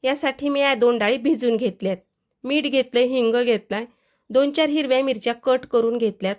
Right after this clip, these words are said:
नारळाचा चव घेतलाय. नारळाचा चव करताना पाटचा भाग काढून टाकायचा आहे. मोहरी घेतलीये, कोथिंबीर,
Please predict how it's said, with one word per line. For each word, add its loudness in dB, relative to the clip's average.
नारळाचा -2
चव 0
घेतलाय. -2
नारळाचा 2
चव -2
करताना -2
पाटचा 0
भाग -2
काढून 2
टाकायचा -4
आहे. -8
मोहरी 4
घेतलीये, 0
कोथिंबीर, -2